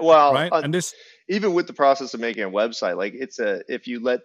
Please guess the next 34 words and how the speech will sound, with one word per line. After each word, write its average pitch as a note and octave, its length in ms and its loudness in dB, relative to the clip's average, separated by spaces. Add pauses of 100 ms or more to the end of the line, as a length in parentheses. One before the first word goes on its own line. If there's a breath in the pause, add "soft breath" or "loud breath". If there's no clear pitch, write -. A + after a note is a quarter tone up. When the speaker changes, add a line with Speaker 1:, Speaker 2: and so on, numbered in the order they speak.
(120)
Speaker 1:
the, G#2 540 -8
the G#2+ 80 -8
client G#2 460 -8
kind G2+ 200 -10
of F#2 120 -10
run G2 180 -10
shot G2 400 -4
over F#2 240 -10
everything G2 540 -8
and F#2 140 -20
tell G2+ 280 -8
you F#2+ 240 -12
what F#2+ 220 -6 (100)
things G2 240 -12
should F2 180 -12
look F#2+ 220 -12
like F2+ 300 -6
and F#2 220 -12
what - 120 -8 (140)
things G#2 180 -8
should F#2 100 -12
be F#2 100 -10
included G2+ 440 -6
and F2 140 -14
so G2 80 -6
on F#2 60 -6
and F#2 80 -16
so B2 140 0
forth, G#2 300 -4 (420 loud breath)
that's A#2+ 240 -2
why C3 120 2
you A2+ 160 -4
have G#2 200 -2
people G2 380 -8